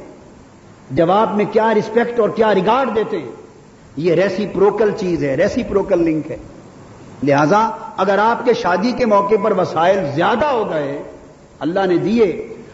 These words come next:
تو اسی فراخ دلی کے ساتھ اور عزت کے تصور کے ساتھ بیوی کا مہر بھی مقرر کریں اور مہر ادا کریں۔ اگر آپ پچاس ہزار دے سکتے ہیں، پچاس ہزار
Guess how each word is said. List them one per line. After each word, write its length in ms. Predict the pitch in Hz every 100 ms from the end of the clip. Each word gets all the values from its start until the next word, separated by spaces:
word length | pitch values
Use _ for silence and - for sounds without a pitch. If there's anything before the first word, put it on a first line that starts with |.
| -
تو 140 | 185 220
اسی 240 | - 233 -
فراخ 460 | 170 226 254 190
دلی 200 | 220 214 196
کے 100 | 190
ساتھ 400 | - 160 156 - - - - -
اور 140 | 170 -
عزت 440 | 254 185 311 302 -
کے 80 | 233
تصور 420 | 208 226 196 202 165
کے 100 | 180
ساتھ 280 | 175 175
بیوی 280 | 156 170 180
کا 160 | 170 156
مہر 260 | 156 139 170
بھی 120 | 170
مقرر 400 | 156 147 175 196
کریں 300 | 202 233 254 - -
اور 120 | 160
مہر 280 | 175 170 160
ادا 280 | 147 147 135
کریں۔ 160 | 127 107 - - - - - - - - - - - - - 123
اگر 180 | 147
آپ 160 | 165 -
پچاس 380 | 185 196 202 185
ہزار 280 | 165 233 254
دے 80 | 233
سکتے 300 | 226 208 -
ہیں، 60 | 190
پچاس 320 | 165 160 151 -
ہزار 260 | 135 214